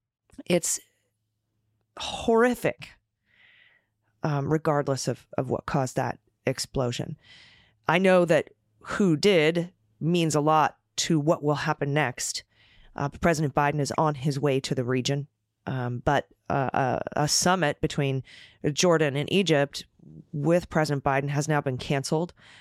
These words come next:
Don't know if it's directly because of this attack on the hospital in northern Gaza, but again, these are people and our hearts go out to them, and that's where they should,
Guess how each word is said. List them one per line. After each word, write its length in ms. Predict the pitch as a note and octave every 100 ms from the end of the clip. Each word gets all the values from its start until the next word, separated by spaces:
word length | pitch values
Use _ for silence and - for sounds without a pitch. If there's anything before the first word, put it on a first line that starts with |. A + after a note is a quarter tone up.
| -
Don't 220 | F3+ F3
know 280 | D#3 D#3+ D3+
if 160 | C#3+ D3
it's 220 | - -
directly 500 | - D3 D3+ - C#3
because 720 | - B2 - C#3+ D#3+ G3+ - - _ - -
of 120 | E3
this 140 | E3
attack 300 | D#3+ F3 D3+
on 80 | D#3
the 60 | D#3+
hospital 400 | D#3 - D#3+ E3
in 100 | D#3+
northern 240 | D#3+ D#3+
Gaza, 400 | D#3 D#3+ D#3+ E3 -
but 220 | D3 - - - -
again, 280 | C#3 B2 A#2+
these 140 | B2
are 80 | C3
people 540 | - D3 - B2+ B2+ - -
and 160 | C#3
our 120 | C3+
hearts 320 | C3+ C#3+ - -
go 140 | C#3
out 180 | B2 -
to 100 | D#3
them, 320 | B2 G#2 C3 _ _
and 420 | - C3 B2+ A#2+ - _ _ -
that's 380 | - C3+ - - - _ _ _ _ _ _
where 200 | D#3 D#3+
they 120 | D#3
should, 360 | C#3 - C#3+